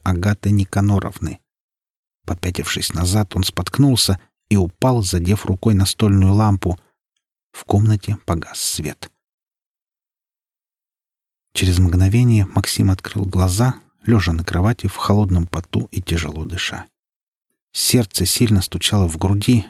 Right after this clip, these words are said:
ритмично пульсируя в виски. Он резко подскочил и упал с кровати. "Господи, Максим Андреевич, вам ещё детские кошмары снятся!"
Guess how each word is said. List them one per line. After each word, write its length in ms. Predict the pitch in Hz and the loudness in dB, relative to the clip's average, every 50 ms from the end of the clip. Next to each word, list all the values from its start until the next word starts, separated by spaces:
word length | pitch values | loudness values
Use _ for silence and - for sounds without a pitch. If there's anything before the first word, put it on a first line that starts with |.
| - | -8
ритмично 580 | - - 98 - - 101 98 95 - - 101 95 | -8 -6 -6 -2 2 2 2 2 2 0 -2 -2
пульсируя 560 | - - 104 101 - - - 110 98 98 92 | 0 0 0 0 0 0 2 2 4 4 2
в 80 | 90 87 | 2 0
виски. 520 | 87 87 95 92 - - - - 92 90 - _ _ _ _ _ _ _ _ _ _ _ | 0 -2 -2 -2 -2 -2 -2 -2 -4 -4 -4 _ _ _ _ _ _ _ _ _ _ _
Он 200 | - 92 101 101 | 0 2 4 4
резко 300 | 101 113 101 - - - | 4 4 2 0 -2 -6
подскочил 600 | 87 - 92 - - 95 - - 135 139 120 98 - _ _ | -6 -6 -6 -4 -2 -2 0 4 4 4 2 2 -4 _ _
и 60 | - 123 | -2 0
упал 300 | 110 95 - 135 160 - | 0 0 0 -2 -4 -4
с 80 | - | -4
кровати. 460 | - - 98 87 85 85 - - - _ _ _ _ _ _ _ _ _ _ _ _ _ _ _ _ _ _ _ _ _ _ _ _ _ _ _ _ _ _ _ _ _ _ _ _ _ _ _ _ _ _ - | -4 -2 -4 -4 -4 -8 -14 -16 -18 _ _ _ _ _ _ _ _ _ _ _ _ _ _ _ _ _ _ _ _ _ _ _ _ _ _ _ _ _ _ _ _ _ _ _ _ _ _ _ _ _ _ -4
"Господи, 680 | - 143 147 135 - - - - - 110 - - 101 98 - | 0 0 2 2 0 -2 -2 -2 -4 -6 -4 -4 -6 -4 -2
Максим 540 | - 120 - - - - - - 170 175 165 | -2 -2 -2 -2 -4 -2 0 2 4 4 4
Андреевич, 1300 | 160 156 147 120 113 117 127 131 131 127 113 110 117 120 127 123 135 _ - - - - - - - - - - - | 4 4 4 4 2 2 2 0 0 0 0 -2 -2 -2 -6 -8 -8 _ -12 -12 -10 -10 -12 -14 -18 -20 -20 -12 -4
вам 300 | 87 107 143 165 160 151 | 0 0 2 2 2 2
ещё 360 | 147 143 139 - - - - | 0 0 0 -2 -2 -2 0
детские 540 | 113 120 135 151 147 - - - - 143 143 | 0 2 2 0 0 -2 -6 -4 -4 -4 -4
кошмары 680 | - - - - - - - 151 170 - - - - 143 | -4 -6 -6 -6 -4 -2 0 0 0 0 0 -2 -4 -6
снятся!" 960 | - - - - 151 147 131 127 131 - - - - - - 113 - 160 170 | -6 -8 -6 -4 -4 -4 -4 -4 -6 -8 -10 -12 -12 -10 -10 -10 -10 -10 -12